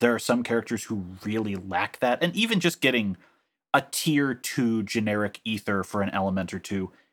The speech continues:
opens up so much more being able to Swiss Army your way out of crap battles.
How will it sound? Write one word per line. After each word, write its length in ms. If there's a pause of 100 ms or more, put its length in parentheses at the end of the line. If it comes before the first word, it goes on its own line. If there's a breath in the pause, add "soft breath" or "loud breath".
(220)
opens 360
up 200
so 500
much 420
more 300
being 280
able 200
to 80
Swiss 460
Army 280
your 200
way 200
out 180
of 260
crap 320
battles. 420